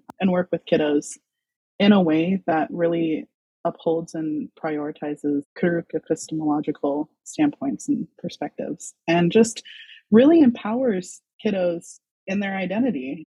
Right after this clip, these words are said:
knowing that they are meant to be here and they're important,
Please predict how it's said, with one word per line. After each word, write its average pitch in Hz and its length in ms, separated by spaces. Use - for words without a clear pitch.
knowing 180 320
that 156 340
they 165 260
are 156 460
meant 165 300
to 170 100
be 151 160
here 156 500
and 151 400
they're 165 180
important, 185 580